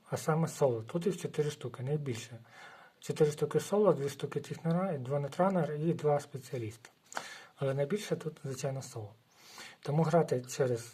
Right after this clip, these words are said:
соло межовиків, через бойову колоду. І, звичайно, не треба забувати про можливості,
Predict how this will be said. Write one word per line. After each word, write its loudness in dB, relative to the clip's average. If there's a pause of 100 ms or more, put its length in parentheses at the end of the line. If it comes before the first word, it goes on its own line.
(140)
соло -2
межовиків, 0 (500)
через 4 (100)
бойову 4
колоду. 0 (380)
І, 6
звичайно, 4
не 2
треба 2
забувати -2
про -4
можливості, 0